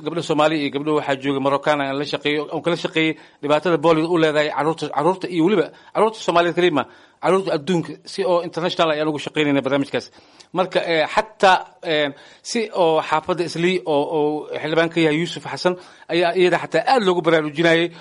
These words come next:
isagoo xataa u hurayay, yacni, xildhibaanka in wax badan, in wax badan, badan, badan, badan, ee, la geliyo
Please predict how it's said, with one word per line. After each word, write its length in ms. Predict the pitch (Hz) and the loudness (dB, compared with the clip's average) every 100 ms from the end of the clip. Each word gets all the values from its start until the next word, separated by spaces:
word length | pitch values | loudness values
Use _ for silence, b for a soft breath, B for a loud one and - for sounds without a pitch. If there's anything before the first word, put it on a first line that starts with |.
| B - | B -12
isagoo 300 | - 190 165 | -2 2 2
xataa 240 | 151 165 | 0 0
u 60 | - | 2
hurayay, 500 | 165 175 156 156 156 | 4 4 4 2 -2
yacni, 440 | 143 135 147 147 139 | 0 0 0 0 0
xildhibaanka 440 | 151 156 170 165 B B - | 0 2 2 0 B B -4
in 160 | 220 | -2
wax 180 | 196 180 | 2 0
badan, 280 | 139 180 226 226 - | 2 2 2 -2 -6
in 100 | 196 | -2
wax 160 | 185 139 | -2 0
badan, 220 | 190 214 | 0 0
badan, 260 | 185 202 214 | -2 -2 0
badan, 220 | 202 214 202 | 0 -2 0
badan, 220 | 214 220 220 B B | 0 -2 -6 B B
ee, 120 | 165 | 0
la 100 | 165 | 0
geliyo 320 | 160 175 208 | 2 2 2